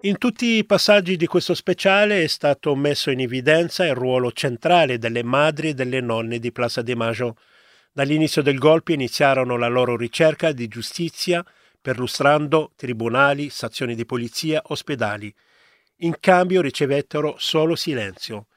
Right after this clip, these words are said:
Di fronte a ciò, quattordici madri organizzarono la prima protesta il trenta aprile millenovecentosettantasette, indossando foulard bianchi e tenendo in mano le foto e nomi dei loro figli scomparsi.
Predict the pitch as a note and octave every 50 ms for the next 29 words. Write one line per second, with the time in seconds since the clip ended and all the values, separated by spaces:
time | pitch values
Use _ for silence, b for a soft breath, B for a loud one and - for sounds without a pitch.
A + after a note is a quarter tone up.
0 | _ _ _ _ _ _ _ C3+ D3 - - D#3+ E3+ D#3+ - E3 D3+ C3+ - -
1 | F3 F3 F3 - _ - C#3+ B2+ - - F3 D#3+ D3 C#3+ - - D3 C3+ C3 D3
2 | D3+ D#3 D3+ E3 D#3+ C#3 B2+ A#2 B2+ B2 B2+ B2 A#2+ - D#3 D3+ D3+ D#3 D#3 D#3
3 | E3 D#3 b b b b b b b b C3+ C3 - - D#3+ F3+ F3+ F3+ D#3+ -
4 | E3+ D#3+ - - A2 G2+ - - - - G#2 - - A#2 - - D#3 E3+ E3+ D#3+
5 | - - E3 - - D3+ - - B2 A#2+ A2 A2 B2 C3 - _ - C#3+ C#3+ C#3+
6 | D3 C#3+ C#3+ C#3+ D3 C#3 - D#3 D3 B2+ - C#3+ - - - - D3 C3 - D3+
7 | C3+ - - A2+ G2+ - _ - G#2+ G2 _ _ _ - C#3 B2 C3+ B2 - E3+
8 | E3 E3+ E3+ D#3+ F3 E3+ - b b b b b b b - - D#3+ D3+ C#3 C3
9 | A#2+ A#2+ A2 B2+ C3+ C#3+ D#3 E3 D#3 - - F#3 F3+ - - D3 C#3+ - - D#3
10 | C#3 B2 A#2 A#2 A#2+ C3+ D3 D3 C#3+ B2 G#2+ G#2+ A2 A2+ B2+ - _ - C#3 D3
11 | D3 - - B2+ A2 G#2+ - - C#3 C3 - - D3 C#3 B2 A2 G#2+ A2 A#2 A#2+
12 | A#2 C3+ C3 B2 B2 B2 C3+ B2 - - A2 G#2 A2+ B2 - - - C3+ A2 -
13 | G2 F2 - - - - F#2+